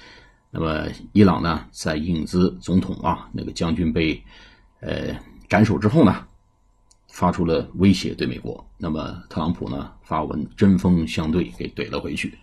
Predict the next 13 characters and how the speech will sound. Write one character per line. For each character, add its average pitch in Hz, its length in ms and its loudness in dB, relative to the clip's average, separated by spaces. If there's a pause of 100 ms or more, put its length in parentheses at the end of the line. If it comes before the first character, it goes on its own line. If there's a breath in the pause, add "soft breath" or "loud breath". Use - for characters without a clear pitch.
(160)
原 80 180 -2
文 80 100 -2
是 85 120 -2
这 85 100 -4
样 - 140 -6
的： - 40 -20 (400 loud breath)
“The 104 120 12
United 120 340 12
States - 580 6 (140)
just 123 420 6
spent 98 680 4 (560)
two 143 360 12
trillion 117 680 8